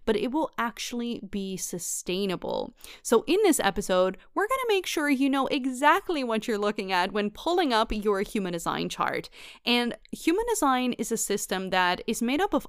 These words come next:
other schools of wisdom. More specifically, it is made up of the Hindu Brahman chakra system, of astrology, the Chinese I Ching,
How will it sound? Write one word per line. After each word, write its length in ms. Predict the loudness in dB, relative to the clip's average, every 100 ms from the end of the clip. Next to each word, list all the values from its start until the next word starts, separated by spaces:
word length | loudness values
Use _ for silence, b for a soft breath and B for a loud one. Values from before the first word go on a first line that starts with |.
| 2
other 340 | 4 4 0
schools 600 | -2 -4 -2 0 -2 -4
of 220 | -6 -6
wisdom. 580 | -4 -4 -4 -4 -6 -8 B B
More 140 | 2 2
specifically, 580 | 2 4 4 2 -2 0 0 0 B B
it 100 | 2
is 140 | 4 2
made 280 | 0 0 4
up 240 | 4 4
of 120 | 0 -4
the 100 | -2
Hindu 300 | 0 0 0
Brahman 400 | 0 0 0 0
chakra 360 | -2 -2 -4
system, 640 | -4 -6 -6 -4 0 0 -2 B -2
of 140 | 2
astrology, 960 | 2 0 0 2 4 2 -2 -4 -2 -4 B B
the 80 | -4
Chinese 580 | -4 -2 0 2 0 0 -4
I 120 | -4
Ching, 340 | -4 -4 -2